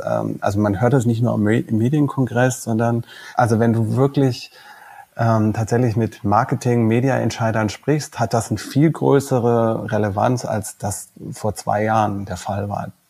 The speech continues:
Und das würde ich auch unabhängig von, von Corona sehen.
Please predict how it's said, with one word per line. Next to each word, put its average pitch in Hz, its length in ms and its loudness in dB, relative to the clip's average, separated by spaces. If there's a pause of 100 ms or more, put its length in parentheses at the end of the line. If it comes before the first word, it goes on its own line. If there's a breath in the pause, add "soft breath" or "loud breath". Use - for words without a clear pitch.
(280)
Und 104 300 -2
das 120 280 2
würde 123 160 4
ich - 140 0
auch - 240 0
unabhängig 123 680 2 (400 loud breath)
von, 113 540 2
von 113 180 -2
Corona 104 560 0
sehen. 101 460 -6